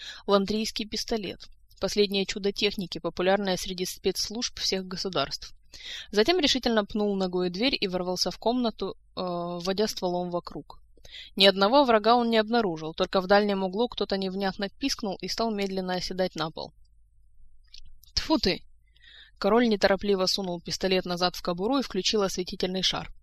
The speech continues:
«Жак, что происходит? Я уже решил, что тебя тут убивают». «Я тоже», чуть слышно донеслось из угла. «Но вы меня и напугали». Чем? Стуком в дверь?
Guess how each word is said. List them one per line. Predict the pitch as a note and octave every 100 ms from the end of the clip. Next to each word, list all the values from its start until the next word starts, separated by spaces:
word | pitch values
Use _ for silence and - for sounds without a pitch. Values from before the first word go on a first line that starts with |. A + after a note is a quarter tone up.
| - _ _
«Жак, | F#3+ G3+ -
что | - B3
происходит? | C#4+ C4 - E3+ D#3+ D#3+
Я | G3
уже | G#3+
решил, | G#3+ - A#3
что | -
тебя | A3 G#3
тут | G#3 G#3
убивают». | G#3 G3+ F3 F3 E3+ - _ _ - - - - - _ -
«Я | A#3
тоже», | D#4+ - A3 G#3+ G#3+ - - - -
чуть | - A3
слышно | - G#3+ G#3 G3+
донеслось | G3 G3 F#3+ G3 G3
из | F#3
угла. | F3+ F3 F3 - - - -
«Но | - A#3+
вы | A#3+
меня | A#3 A3+ A3
и |
напугали». | A3 - G#3+ F#3 F3 F3 F3+ - _ _ _ _ _ _ - -
Чем? | - A3 F#3+ F3
Стуком | - - G#3+ A3+ G#3
в |
дверь? | G3+ G#3+ C4 C4+